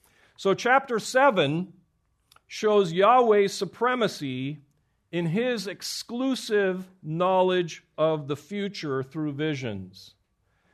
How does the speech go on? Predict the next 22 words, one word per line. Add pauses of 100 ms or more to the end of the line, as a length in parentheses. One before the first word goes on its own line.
(580)
But
only
Yahweh
can
give
this
knowledge (480)
because
he
controls
the
future. (1040)
That's
the
point
of
chapter
seven.
Yahweh
controls (180)
the
future.